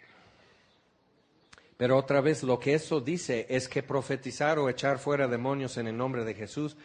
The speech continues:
sencillamente no te salva. Punto. No te salva. No son los frutos que Él estaría buscando. Si quieres volver a Apocalipsis capítulo dos, donde,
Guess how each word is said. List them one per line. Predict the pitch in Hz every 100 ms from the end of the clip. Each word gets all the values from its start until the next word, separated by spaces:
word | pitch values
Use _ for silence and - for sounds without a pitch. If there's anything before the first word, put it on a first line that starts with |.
| - -
sencillamente | - 139 - 180 156 123 120 120 143 - -
no | 117 120
te | 139
salva. | - 156 165 123 - - _ _ _ _ _ _
Punto. | 147 151 95 - _ _ _ _ _ -
No | 117
te | 117
salva. | 113 123 120 92 - - _ _ _ _ _ _ _ _ _ _
No | 127 165
son | 165 180
los | 165 147 -
frutos | 175 202 190 123 123
que | - 139
Él | 143
estaría | 139 139 127 143
buscando. | 135 127 - 165 170 135 - - _ _ _ _ _ _ _ _ _ _ _ _ - - - - -
Si | - 147
quieres | - 156 165 131
volver | 139 127 156 160
a | 139 117
Apocalipsis | 113 139 135 139 160 - 135
capítulo | - 120 135 - 135 127
dos, | 139 147 117 110
donde, | 123 120 120 120